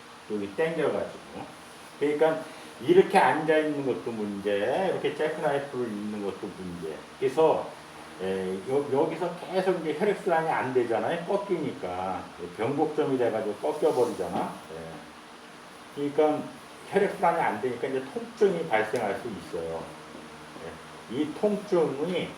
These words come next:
계속 만성화되는 거지. 그 다음에 이제 여기에 보면은 이 근육이잖아요. 미골근. 예. 이 미골근에 이제 근섬유가,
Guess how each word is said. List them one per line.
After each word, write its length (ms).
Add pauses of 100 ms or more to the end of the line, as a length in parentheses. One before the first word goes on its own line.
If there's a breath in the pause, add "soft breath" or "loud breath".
(320)
계속 460
만성화되는 760
거지. 440 (180)
그 60
다음에 280
이제 180
여기에 360
보면은 480
이 60
근육이잖아요. 880 (120)
미골근. 320 (680)
예. 580
이 220
미골근에 640
이제 220
근섬유가, 1120